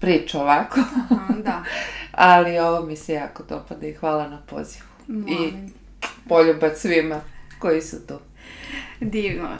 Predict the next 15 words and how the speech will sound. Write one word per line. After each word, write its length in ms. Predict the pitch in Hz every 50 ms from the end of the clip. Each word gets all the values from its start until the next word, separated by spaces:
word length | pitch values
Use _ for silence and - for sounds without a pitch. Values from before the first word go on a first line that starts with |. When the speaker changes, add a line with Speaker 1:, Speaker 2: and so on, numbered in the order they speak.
| - -
Speaker 2:
I 380 | 208 202 214 202 196 185 165 - - - - -
kako 200 | 302 320 - 370
biste 360 | 320 277 254 - - - 214
vi 180 | 214 233 247 226
rekli 400 | 202 190 190 190 - - 247 240
za 360 | 220 202 190 190 190 185 180
sebe, 460 | - - 185 165 165 165 - 233 247 214 - - -
ko 340 | - - 233 226 240 262 254 - -
ste 240 | - - - - 202
vi 260 | 190 185 208 196 196
danas? 560 | - - 160 151 156 165 151 147 - - -
Ko 200 | - - - 240
je 80 | 240 220
danas 560 | 196 185 185 185 190 196 196 190 - - -
Maja? 600 | 185 175 180 180 175 175 175 170 - - - 190